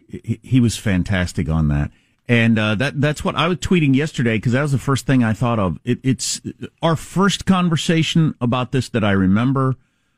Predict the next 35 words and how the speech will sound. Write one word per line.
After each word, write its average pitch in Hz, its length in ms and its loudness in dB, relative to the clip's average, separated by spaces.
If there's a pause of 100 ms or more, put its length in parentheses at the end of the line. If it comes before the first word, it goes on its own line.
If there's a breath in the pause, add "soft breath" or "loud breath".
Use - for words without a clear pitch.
(120)
I - 20 -18
think 151 180 -2
it 175 60 2
was 151 100 0
twenty 143 280 2
fifteen. 85 640 0 (880)
I 95 180 0
had 104 200 0
taken 170 280 2
my 147 180 2
kids 135 280 -2
to 147 120 0
a 127 60 0
Trump 120 340 0
rally 80 500 -2 (180)
that 90 280 0
was 95 260 2
peaceful. - 560 -4 (180)
The 92 220 2
next 107 400 0
night 143 240 -2
in 123 80 -2
San 131 280 2
Jose, 120 300 0
California, 110 760 0 (240 soft breath)
Trump 151 320 -4
supporters 139 500 0
were 101 120 2
attacked - 460 -6
on 120 140 2
the 104 60 2
sidewalk, 80 640 -2 (240)
and 80 340 2
nobody 185 320 0
cared. 57 400 -10